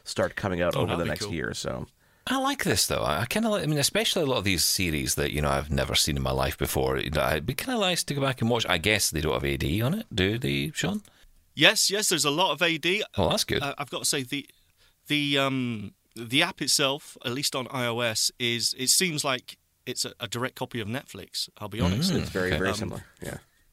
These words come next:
Speaker 2: very easy to navigate. There are some glitches. Sometimes the back d-, button doesn't work when you're watching something, and you need to close the app out in the app switcher. And, uh,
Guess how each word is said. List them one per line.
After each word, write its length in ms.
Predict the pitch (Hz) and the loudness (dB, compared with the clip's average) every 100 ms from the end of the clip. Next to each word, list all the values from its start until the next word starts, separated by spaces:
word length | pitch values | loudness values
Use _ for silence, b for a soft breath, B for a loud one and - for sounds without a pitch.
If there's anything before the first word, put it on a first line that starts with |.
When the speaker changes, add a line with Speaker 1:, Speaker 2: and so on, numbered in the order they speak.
| - | -14
Speaker 2:
very 380 | 110 135 139 139 | -2 0 2 2
easy 300 | 139 123 123 | 0 -2 -2
to 140 | 120 | -4
navigate. 520 | 117 113 107 120 127 | -4 -6 -2 0 0
There 120 | 160 196 | 0 0
are 80 | |
some 280 | 196 208 175 | 2 2 0
glitches. 560 | 131 156 170 - 156 147 | 0 0 2 2 2 2
Sometimes 440 | - 147 151 131 | 2 0 0 -2
the 80 | 123 | -4
back 320 | - 139 - 123 | -4 -6 -6 -6
d-, 100 | 135 - _ | -6 -8 _
button 320 | 127 - 123 | 0 0 -2
doesn't 320 | 120 110 127 113 | 0 -2 -2 -2
work 260 | 131 131 | -2 -2
when 120 | 123 | -6
you're 100 | 117 | -6
watching 300 | 113 127 127 | -6 -6 -4
something, 440 | 117 131 113 139 139 B B B B | -4 -4 -4 -6 -6 B B B B
and 100 | 113 | -8
you 60 | 104 | -6
need 160 | 104 104 | -6 -6
to 100 | 101 | -8
close 360 | - 110 104 | -6 -4 -4
the 100 | 107 | -4
app 180 | 98 - | -6 -4
out 180 | 104 107 | -6 -4
in 140 | 104 98 | -8 -6
the 100 | 101 | -4
app 180 | 107 | -4
switcher. 360 | - 113 - 104 | -4 -4 -6 -6
And, 340 | 98 98 104 - | -6 -8 -12 -18
uh, 100 | - | -18